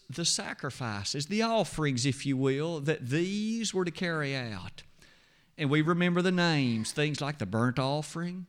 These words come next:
the sin offering, the trespass offering, the meal offering, as well as the peace offering. All of these had their details.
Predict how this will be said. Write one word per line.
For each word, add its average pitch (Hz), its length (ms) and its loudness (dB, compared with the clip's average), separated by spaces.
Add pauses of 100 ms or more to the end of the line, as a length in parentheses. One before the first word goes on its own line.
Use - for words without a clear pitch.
(120)
the 98 100 -6
sin 117 300 0
offering, 160 680 -4
the 117 80 -4
trespass 139 580 0
offering, 170 520 0 (180)
the 143 100 4
meal 160 400 8
offering, 196 580 2
as 139 200 -2
well 185 260 0
as 160 180 -2
the 127 80 -6
peace 175 300 -2
offering. 190 580 -4 (540)
All 247 300 6
of 254 100 4
these 196 440 2
had 185 260 0
their 139 160 2
details. 196 960 -4